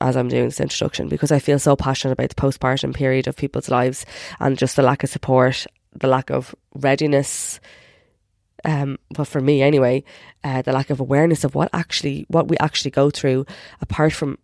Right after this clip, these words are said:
the beautiful moments that we all have as families, as new mothers,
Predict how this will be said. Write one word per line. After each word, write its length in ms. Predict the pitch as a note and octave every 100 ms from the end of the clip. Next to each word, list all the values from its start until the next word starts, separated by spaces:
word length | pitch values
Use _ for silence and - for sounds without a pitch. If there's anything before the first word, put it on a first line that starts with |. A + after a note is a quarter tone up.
| _
the 80 | C#3+
beautiful 420 | - D#3+ F3+ G3
moments 440 | D3+ C3+ C3 C3 -
that 160 | C#3
we 120 | C#3+ -
all 260 | D3+ E3 D#3
have 540 | C3 B2 B2 - - _ _ _ _ _ _ _ _ _ -
as 260 | D3 C#3+ -
families, 600 | - C#3+ C#3 C#3+ C#3 C#3
as 240 | - C#3+ C#3+
new 180 | C#3+ C#3+
mothers, 720 | C#3 C3+ C#3 C#3 C#3 -